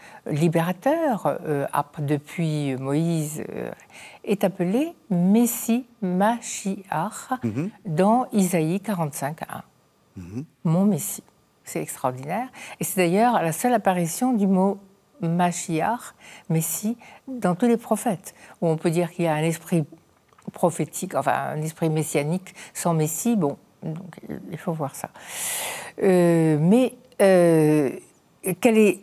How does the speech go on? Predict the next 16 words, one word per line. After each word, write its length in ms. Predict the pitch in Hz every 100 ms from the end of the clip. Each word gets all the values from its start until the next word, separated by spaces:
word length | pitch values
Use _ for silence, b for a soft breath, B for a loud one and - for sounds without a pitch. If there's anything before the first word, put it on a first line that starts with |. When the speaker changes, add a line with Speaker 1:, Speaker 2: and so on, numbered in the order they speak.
| - -
Speaker 1:
un 120 | 190
Messie 420 | 190 190 285 330 -
a 160 | 226
une 160 | 220 196
mission. 380 | 190 175 196 165 _ b -
Et 60 |
sa 140 | 170 196
mission, 320 | 180 - 285
ça 160 | - 180
a 20 |
été 240 | 165 247
de 140 | 196 165
libérer 480 | 190 190 170 185
ceux 180 | 233 -
qui 140 | 202 180
voudraient 500 | 147 165 190 302